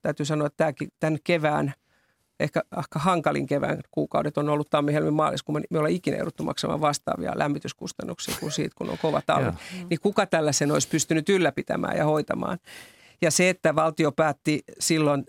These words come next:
Speaker 1: ö, lähteä tätä tukemaan, sitä s-, käyttötarkoituksen muutoksen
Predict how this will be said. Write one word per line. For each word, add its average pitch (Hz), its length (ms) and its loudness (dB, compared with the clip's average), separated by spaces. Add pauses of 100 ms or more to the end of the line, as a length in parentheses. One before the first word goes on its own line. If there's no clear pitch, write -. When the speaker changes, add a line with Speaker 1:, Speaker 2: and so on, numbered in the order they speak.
Speaker 1:
ö, 151 340 -2 (240)
lähteä 151 500 0
tätä 139 320 0
tukemaan, 143 500 0
sitä 151 200 0
s-, - 160 -4
käyttötarkoituksen 143 840 0
muutoksen 147 480 0